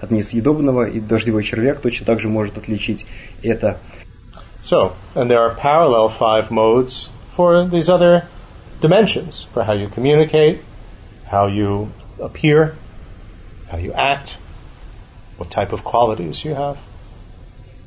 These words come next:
Speaker 1: То есть у всего этого можно выделить пять измерений, э, того, как мы взаимодействуем, как мы, э, совершаем действия, э, и так далее. Всех этих, что мы перечислили, у качеств.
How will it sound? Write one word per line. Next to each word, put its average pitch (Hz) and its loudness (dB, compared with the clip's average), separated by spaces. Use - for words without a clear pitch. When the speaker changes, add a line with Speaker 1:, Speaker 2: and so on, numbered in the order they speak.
Speaker 1:
То 127 0
есть 113 -4
у 123 -2
всего 123 -2
этого 135 0
можно 120 0
выделить 117 0
пять 120 0
измерений, 113 2
э, 101 0
того, 113 0
как 101 -6
мы 104 0
взаимодействуем, 110 -2
как 110 -6
мы, 101 -2
э, 98 2
совершаем 101 -2
действия, 120 0
э, 101 0
и - -8
так 110 -4
далее. 98 2
Всех 104 -8
этих, - 2
что 113 0
мы 101 -4
перечислили, 104 -6
у - -8
качеств. - -2